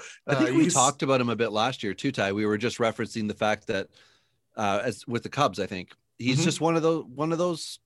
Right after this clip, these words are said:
Speaker 1: forgotten soldiers. Like, you
Speaker 2: Yeah.
Speaker 1: wanna just throw somebody in and forget about him for the year. You know, if, if you're in a salary league, you can get him at league minimum. If, if it's a waiver wire issue, you've got, say you've got Ken Giles, and he goes on your I L, you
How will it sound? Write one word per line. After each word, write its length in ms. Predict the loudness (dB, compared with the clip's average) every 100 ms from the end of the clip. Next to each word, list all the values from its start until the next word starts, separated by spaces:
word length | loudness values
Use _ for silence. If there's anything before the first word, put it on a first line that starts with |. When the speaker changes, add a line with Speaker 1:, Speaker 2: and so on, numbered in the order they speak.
| _
Speaker 1:
forgotten 440 | -10 -4 -4 -4
soldiers. 560 | -6 -8 -6 -10 -10 -4
Like, 240 | -4 -2
you 80 | -2
Speaker 2:
Yeah. 100 | 0
Speaker 1:
wanna 200 | 2 2
just 240 | 0 -6 -2
throw 160 | -2
somebody 420 | 0 -2 -2 -2
in 80 | -2
and 120 | -4 -6
forget 280 | -4 -2
about 180 | -2 -2
him 80 | -6
for 140 | -8
the 100 | -10
year. 300 | -6 -6 -6 -10 -20 _ _
You 80 | 0
know, 80 | 0
if, 100 | -2
if 180 | -4
you're 100 | -2
in 60 | -4
a 40 |
salary 440 | -4 -4 -2 -4 -6
league, 240 | -6 -6
you 100 | -8
can 140 | -10 -6
get 120 | -4
him 100 | -4
at 80 | -6
league 240 | -8 -8
minimum. 520 | -4 -2 0 0 -2 -8 -20 _ -10
If, 160 | -10 -8
if 220 | -8 -8
it's 140 | -8 -10
a 40 |
waiver 380 | -4 -4 -2 -2
wire 320 | 0 0 0
issue, 240 | -2 -2 -4
you've 220 | -4 -2
got, 260 | -2 -2 -6 _ _
say 160 | -4 -2
you've 220 | -2 -2
got 180 | -4 -2
Ken 200 | -4 -2
Giles, 520 | -2 -2 -2 -4 -8 _ _ _
and 100 | -8
he 80 | -4
goes 160 | -2
on 120 | -2 -2
your 120 | -2
I 200 | -2 -2
L, 280 | -2 -4 -6 _ _ _
you 180 | -8